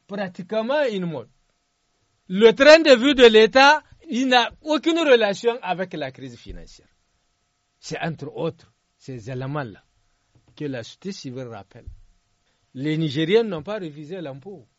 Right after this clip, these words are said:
Les Nigériens n'ont pas révisé la taxe. Mais les Nigériens demandent une équité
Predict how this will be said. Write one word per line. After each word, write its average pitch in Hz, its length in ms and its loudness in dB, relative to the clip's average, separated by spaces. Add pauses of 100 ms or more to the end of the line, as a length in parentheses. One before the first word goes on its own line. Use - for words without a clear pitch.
(720)
Les 156 160 -8
Nigériens 185 340 0
n'ont 196 160 -4
pas 226 160 0
révisé 185 440 -4
la 151 160 -8
taxe. - 440 -16 (760)
Mais 180 260 -4
les 175 180 -2
Nigériens 196 640 4
demandent 208 680 -2 (260)
une 208 240 -4
équité 180 560 -8